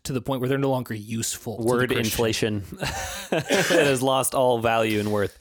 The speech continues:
Speaker 1: Yeah, yeah, we've used them so much in this negative way that it's just, why? You know, th-, that's the question
Speaker 2: Mm-hmm.
Speaker 1: that I always kind of ask people who want to, you, for example, would be, that I have in my mind is, is the F word.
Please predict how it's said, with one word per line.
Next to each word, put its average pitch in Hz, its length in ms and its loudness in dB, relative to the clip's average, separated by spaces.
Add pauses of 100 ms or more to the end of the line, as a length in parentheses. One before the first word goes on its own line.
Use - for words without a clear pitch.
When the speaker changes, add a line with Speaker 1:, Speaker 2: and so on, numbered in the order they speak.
Speaker 1:
Yeah, 196 220 2
yeah, 135 180 4
we've 156 180 2
used 170 180 0
them 143 140 0
so 185 300 0
much 156 240 0
in 135 80 -2
this 123 180 -2
negative 135 720 -2 (320)
way 123 540 0 (420)
that 131 260 0
it's 131 180 -4
just, - 380 -2 (1200)
why? 127 400 -4 (220)
You 143 120 -2
know, 123 100 0
th-, 139 220 2
that's 147 160 2
the 151 100 0
question 120 360 0
Speaker 2:
Mm-hmm. 131 60 0
Speaker 1:
that 127 100 2
I 127 140 2
always 127 300 0
kind 127 220 -2
of 117 140 -4
ask 131 320 -2
people 120 240 -2
who 135 140 -4
want 123 500 -2
to, - 160 -4
you, 113 460 -4
for - 120 -12
example, 123 720 -4
would 117 180 -4
be, 113 120 -8
that 113 180 -2
I - 20 -2
have 113 160 -4
in 107 60 -4
my 104 100 -4
mind 110 300 -4
is, 110 100 -12
is 120 200 -6
the 139 120 0
F 151 220 -2
word. 90 340 -12